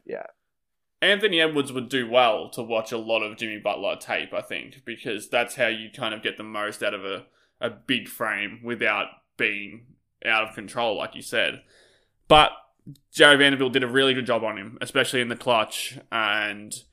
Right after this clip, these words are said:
Speaker 2: what, what do you think? 'Cause I agree with you that I think that that that kind of core five of, of Cat, D'Lo, Ant, McDaniels,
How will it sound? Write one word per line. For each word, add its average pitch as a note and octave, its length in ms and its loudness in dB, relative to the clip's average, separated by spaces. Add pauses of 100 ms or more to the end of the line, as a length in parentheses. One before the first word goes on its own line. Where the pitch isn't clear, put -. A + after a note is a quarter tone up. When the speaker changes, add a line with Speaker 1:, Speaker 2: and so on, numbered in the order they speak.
(1160)
Speaker 2:
what, D3+ 400 4 (300)
what D3 140 0
do F3+ 60 0
you F3+ 100 -2
think? E3 380 2
'Cause E3 140 0
I E3 140 8
agree D3 260 2
with D3 160 0
you D3+ 140 2
that C3+ 100 -2
I B2+ 80 2
think C3 300 -4
that A#2+ 180 -6
that A#2+ 300 4 (840)
that B2 260 0
kind B2 240 -2
of A2+ 100 -12
core C3 340 2
five A#2 500 4
of, A2+ 300 -4 (240)
of G#2 420 -2 (140)
Cat, A2 320 0 (220)
D'Lo, G#2+ 400 -2
Ant, G#2+ 400 0 (320)
McDaniels, A2 840 -8